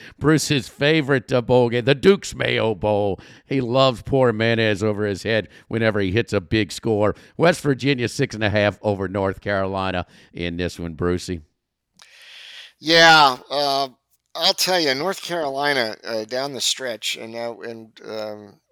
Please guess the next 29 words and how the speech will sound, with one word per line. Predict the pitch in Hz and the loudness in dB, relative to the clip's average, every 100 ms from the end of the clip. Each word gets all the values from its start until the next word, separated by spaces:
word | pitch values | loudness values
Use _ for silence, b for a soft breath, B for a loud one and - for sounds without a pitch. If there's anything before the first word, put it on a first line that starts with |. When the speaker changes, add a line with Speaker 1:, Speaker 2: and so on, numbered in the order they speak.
| _ | _
Speaker 2:
you | - | -16
know, | 113 | -16
Drake | 110 123 123 110 | -10 -4 -4 -2
May | 117 123 131 113 _ - | -2 0 0 -4 _ -14
is | 104 98 | -12 -8
already, | 107 101 98 101 101 | -8 -8 -10 -12 -10
uh, | 101 | -12
he's | 98 104 - | -12 -12 -10
in | 104 | -12
the | 101 | -16
portal. | - 110 110 | -14 -12 -12
He | 107 | -14
will | 98 | -14
not | 104 104 | -12 -14
play | - 104 101 | -14 -12 -12
in, | 104 - 104 | -14 -18 -18
in | 104 | -16
the | 98 | -16
game. | - 101 98 107 _ | -14 -12 -12 -16 _
Uh, | 95 92 | -14 -12
that's | 98 101 - | -12 -6 -6
not | 107 104 | -6 -8
a | |
surprise, | 95 95 - 101 101 101 104 - | -8 -10 -12 -10 -8 -6 -8 -12
but, | - 98 _ 85 | -12 -18 _ -18
Speaker 1:
No. | B 87 107 | B -18 -14
Speaker 2:
uh, | 101 101 110 | -10 -10 -12
we | - 139 | -16 -10
saw | 165 - 170 160 160 151 | -6 -4 0 2 2 2